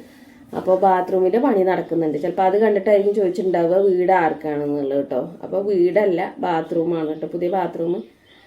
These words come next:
എടുക്കുകയാണ് അപ്പൊ അറ്റാച്ച്ഡ് ആയിട്ട്. അപ്പൊ അത് എന്താണ് നമുക്ക് ഇപ്പൊ ചെയ്യുന്നില്ല. പിന്നെ കുറച്ച് അങ്ങോട്ട് ദിവസങ്ങളൊക്കെ കഴിഞ്ഞപ്പോ ബഡ്ജറ്റും കാര്യങ്ങളൊക്കെ കുറവാണ്. അപ്പൊ നമുക്ക് ഉള്ളതിനനുസരിച്ച് പിന്നീട് ചെയ്യാ-,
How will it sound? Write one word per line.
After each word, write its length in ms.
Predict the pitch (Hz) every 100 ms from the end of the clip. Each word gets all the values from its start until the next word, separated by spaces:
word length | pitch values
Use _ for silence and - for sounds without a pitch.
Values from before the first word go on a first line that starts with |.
| - -
എടുക്കുകയാണ് 460 | 185 180 196 175 165
അപ്പൊ 160 | 160
അറ്റാച്ച്ഡ് 380 | 156 160 151 160
ആയിട്ട്. 200 | 151 151
അപ്പൊ 200 | 156 180
അത് 280 | 170 185 196 - - -
എന്താണ് 680 | 185 175 170 160 160 165
നമുക്ക് 360 | 170 175 175 202 208 - - _
ഇപ്പൊ 180 | - 233
ചെയ്യുന്നില്ല. 680 | 233 247 214 208 185 208 -
പിന്നെ 160 | 196 196
കുറച്ച് 340 | 208 202 - 220 - 214 220
അങ്ങോട്ട് 760 | 208 202 202 208 220 - 196
ദിവസങ്ങളൊക്കെ 500 | 208 202 190 196 202
കഴിഞ്ഞപ്പോ 300 | 202 196 196
ബഡ്ജറ്റും 460 | 196 185 190 190 202
കാര്യങ്ങളൊക്കെ 440 | 247 214 185 185
കുറവാണ്. 500 | 202 185 170 175 170
അപ്പൊ 180 | 165 165
നമുക്ക് 300 | 175 175 208 233 - - - _
ഉള്ളതിനനുസരിച്ച് 680 | - 196 196 233 226 220 214
പിന്നീട് 320 | 240 214 196
ചെയ്യാ-, 520 | 254 208 196 180 -